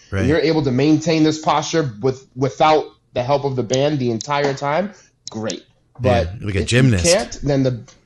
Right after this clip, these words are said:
Speaker 2: yeah, if you're a gymnast, fantastic. You don't need a band. Um, but otherwise, I think that would be a good exercise to do that with. Otherwise, I just, I don't see the point. And I don't think we see any of the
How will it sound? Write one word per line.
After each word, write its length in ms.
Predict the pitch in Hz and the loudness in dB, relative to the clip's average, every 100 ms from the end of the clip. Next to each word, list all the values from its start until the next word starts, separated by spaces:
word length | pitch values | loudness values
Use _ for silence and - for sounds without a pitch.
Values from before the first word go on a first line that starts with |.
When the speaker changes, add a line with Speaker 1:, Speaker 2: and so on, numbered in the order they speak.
| _ | _
Speaker 2:
yeah, 300 | 160 170 - - _ - | 2 4 2 -10 _ -18
if 100 | 104 | 0
you're 120 | 160 | 2
a 40 | |
gymnast, 400 | 156 180 202 226 208 | 4 4 4 4 2
fantastic. 880 | - - 175 160 151 147 131 117 107 | 0 -4 0 0 2 0 0 -4 -2
You 80 | |
don't 120 | 135 135 | 0 0
need 120 | 131 | 0
a 60 | 117 | -2
band. 260 | 104 64 - - - _ | -4 -8 -14 -14 -16 _
Um, 480 | - 127 117 107 101 110 | -4 -2 -2 -6 -8 -6
but 220 | 120 - | -4 -2
otherwise, 560 | 127 143 160 156 160 135 | 0 0 2 2 2 0
I 140 | 117 | -4
think 320 | 113 127 110 | -4 -6 -8
that 160 | - 110 | -4 -4
would 160 | 110 104 | -4 -6
be 320 | 113 107 104 | -6 -4 -6
a 80 | 104 | -10
good 320 | 98 113 101 | -8 -8 -6
exercise 580 | - 101 101 - 95 92 | -8 -10 -12 -8 -8 -8
to 100 | - | -14
do 200 | 95 98 | -12 -10
that 220 | 87 76 | -10 -12
with. 220 | 82 85 - | -12 -14 -8
Otherwise, 640 | 113 139 151 151 151 - - - - _ _ _ _ | -4 -2 0 0 -2 -6 -16 -20 -20 _ _ _ _
I 80 | 117 | -10
just, 320 | - 95 - - | -8 -12 -10 -10
I 60 | 98 | -10
don't 320 | 185 101 - | -8 -12 -10
see 140 | - | -12
the 100 | 95 | -12
point. 360 | - 95 67 - _ _ 98 | -12 -12 -12 -14 _ _ -12
And 460 | 101 98 92 98 - - - - - - _ | -8 -8 -8 -12 -14 -20 -20 -20 -20 -20 _
I 120 | - | -4
don't 220 | 127 127 - | -2 -2 -6
think 420 | - 147 131 - | -6 -2 -2 -6
we 220 | 117 120 | -6 -4
see 600 | 113 - - 131 120 107 - | -4 -4 -2 0 0 -4 -6
any 340 | 113 120 120 | -4 -2 -2
of 360 | - 113 107 - | -2 -2 -4 -10
the 120 | 110 | -14